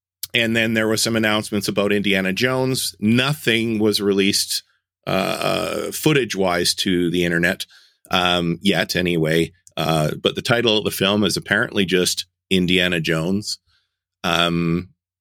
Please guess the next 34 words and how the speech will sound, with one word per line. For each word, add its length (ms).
and 600
apparently 480
Harrison 480
Ford 340
teared 300
up, 320
and 220
whether 200
that's 320
age 460
or 240
excitement, 540
it's 140
hard 180
to 80
say. 320
Uh, 300
on 140
the 60
Marvel 360
end 160
of 80
things, 220
I 80
think 160
that's 240
where 260
fans 380
seem 220
to 100
be 160
the 100
most 760
disappointed. 880